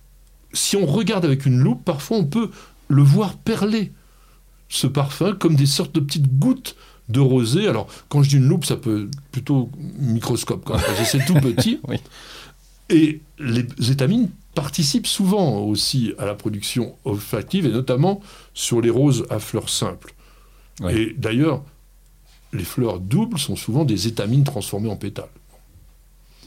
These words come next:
Speaker 1: Il y a énormément d'études qui ont été faites sur les parfums des fleurs, et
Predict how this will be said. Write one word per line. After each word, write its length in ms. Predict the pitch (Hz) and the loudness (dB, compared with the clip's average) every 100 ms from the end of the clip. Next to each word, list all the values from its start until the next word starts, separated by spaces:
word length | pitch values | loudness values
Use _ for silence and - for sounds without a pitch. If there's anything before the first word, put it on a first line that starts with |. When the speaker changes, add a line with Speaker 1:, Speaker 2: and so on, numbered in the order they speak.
| 320 - - - - _ _ _ _ _ - | -20 -20 -20 -20 -20 _ _ _ _ _ -6
Speaker 1:
Il 40 | |
y 20 | 127 | -6
a 40 | - | 0
énormément 680 | 143 160 127 113 104 120 131 | 2 2 0 -2 -2 -4 -4
d'études 460 | 92 82 - 104 104 | -8 -14 -10 -10 -10
qui 100 | - | -12
ont 100 | - | -12
été 180 | - | -12
faites 240 | - - 104 | -10 -8 -6
sur 320 | - 92 - - _ - | -8 -10 -16 -20 _ -14
les 140 | 92 92 | -12 -12
parfums 640 | - 104 - - 107 95 | -10 -10 -10 -8 -6 -6
des 80 | 95 | -10
fleurs, 600 | - - 113 120 139 80 - | -12 -6 -2 0 -2 -4 -10
et 220 | - 104 | -8 -8